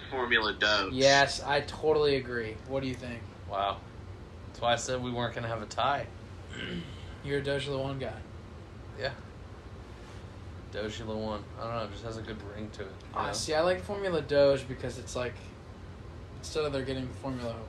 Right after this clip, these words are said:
Speaker 2: One, it's like they're, we're getting the formula of Doge.
Speaker 3: Yeah.
Speaker 2: It's like,
Speaker 3: Yeah.
Speaker 2: who can get that formula correct?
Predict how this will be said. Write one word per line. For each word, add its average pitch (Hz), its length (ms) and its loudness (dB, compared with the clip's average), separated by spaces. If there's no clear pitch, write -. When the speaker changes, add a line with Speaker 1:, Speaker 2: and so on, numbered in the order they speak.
Speaker 2:
One, 127 260 -2
it's - 120 -10
like 117 100 -10
they're, 120 140 -6
we're 127 140 -4
getting 120 220 -6
the 113 160 -10
formula 113 340 -8
of 110 220 -4
Doge. 117 160 -4
Speaker 3:
Yeah. 113 100 -2
Speaker 2:
It's - 220 -8
like, 123 140 -6
Speaker 3:
Yeah. - 60 -8
Speaker 2:
who 185 100 6
can 180 160 2
get 151 220 6
that 143 240 8
formula 139 420 2
correct? 123 560 2